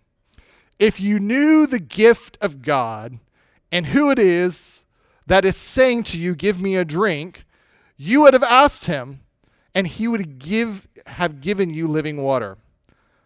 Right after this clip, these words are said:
The woman said to him, "Sir, you have nothing to draw water with,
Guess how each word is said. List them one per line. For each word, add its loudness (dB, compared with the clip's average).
The 0
woman 2
said 4
to 2
him, -6
"Sir, 4
you -2
have 2
nothing 2
to 0
draw 8
water 8
with, 2